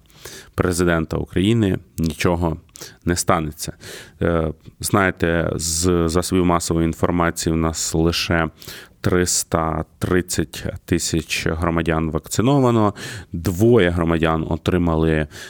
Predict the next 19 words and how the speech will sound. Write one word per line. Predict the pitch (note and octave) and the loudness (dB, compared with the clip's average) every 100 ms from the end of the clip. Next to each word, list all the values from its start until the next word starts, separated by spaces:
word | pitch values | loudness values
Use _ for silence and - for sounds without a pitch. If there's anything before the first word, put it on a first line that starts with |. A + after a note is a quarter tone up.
| - | -16
дві, | E2 F#2 F2+ F#2 E2 | -4 0 2 2 2
е, | D#2 - E2 D#2+ | 0 0 -2 0
порції | F2 D#2+ - E2 | 0 0 -2 -2
вакцини | D2+ D#2+ - - F2 D#2+ - | -2 -4 -2 -2 0 0 -2
і | F2 E2 D#2+ | 0 0 2
отримали | D#2 D2+ E2+ D#2+ D#2 D#2 D#2 | 0 -2 -2 0 0 0 -2
вже | D2 D2 D#2+ D#2+ D2+ | -2 -2 0 0 0
антитіла, | E2+ E2 F2+ - E2 E2 E2 | -4 -2 -4 -2 0 2 0
і | - D#2+ | 0 0
ніякий | E2 E2 - D#2 - - - - - F2 | 0 0 -2 -4 -6 -12 -12 -14 -14 -8
вірус, | E2+ G#2 G2 F2 - - - | 0 4 4 4 0 -2 -2
е, | F2+ E2+ E2 D2+ | 0 2 0 -2
китайський | - F2 E2 - - D#2 | -2 0 0 -4 -6 -4
їм | D2+ E2 D#2+ D2+ | 0 0 2 0
не | D2+ D#2+ D#2 | 2 2 0
страшний. | C#2+ - - D#2+ - C#3 F3 G3+ - - - - - | -2 -6 -4 -4 -2 2 2 0 -4 -14 -14 -14 -4
От, | G2 F#2+ F2+ - - | 0 2 0 -2 -4
але, | F#2+ E2+ F2 A2+ A#2 - - | 0 2 2 2 0 -2 -8
м, | F#2 | -4